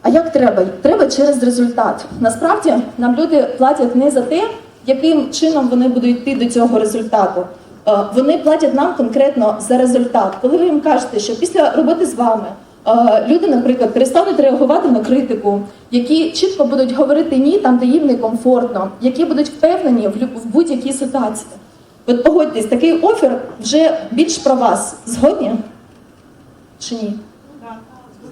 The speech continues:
От, е, вчіться говорити такими фразами, щоб вас розуміла більшість, кількість людей. А потім, наприклад, коли от ми приходимо на якісь курси, у нас все одно є сленг.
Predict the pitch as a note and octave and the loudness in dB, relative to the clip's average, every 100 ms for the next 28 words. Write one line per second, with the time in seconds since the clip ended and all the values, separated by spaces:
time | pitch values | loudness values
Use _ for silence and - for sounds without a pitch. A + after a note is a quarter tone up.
0 | D4+ - A3+ G#3+ G3+ - A#3+ D4+ D4+ C#4 | -16 -16 -18 -20 -20 -8 -2 -2 0 2
1 | C4+ C4+ - - E4 - - C#4+ C4+ C#4 | 2 0 -4 -2 0 0 0 2 2 2
2 | E4+ D4 - D#4 D4+ C4 C4+ D#4 G#4 C#4 | 2 -2 -2 0 0 2 2 2 2 2
3 | A3 G3+ - A#3+ C#4+ G4+ - F4 C4+ C4+ | 2 2 0 0 0 0 0 0 2 2
4 | C#4 E4+ F#4 - A#3+ D4 - E4 - C4 | 2 4 2 2 0 0 2 -2 -2 -4
5 | A#3+ B3 A#3+ A#3+ A#3+ G#3+ F3+ - - - | 0 -2 0 -2 2 2 0 -4 -14 -20
6 | - - G#3+ G3 - A4 F#4 C4+ F4+ C4 | -20 -4 0 2 2 0 0 0 2 0
7 | A#3+ A#3+ D#4+ C#4 D4 C#4+ D4 D4+ C#4+ C#4 | 0 2 2 2 2 2 2 2 4 2
8 | C#4 C4+ C4+ C4 - F#4+ - D4+ A#3 - | 4 2 0 -2 0 0 2 0 0 -2
9 | - D#4 - - C#4+ C#4+ F#4+ C#4+ - A#3 | 0 0 0 0 0 0 0 -2 0 0
10 | A3 | 0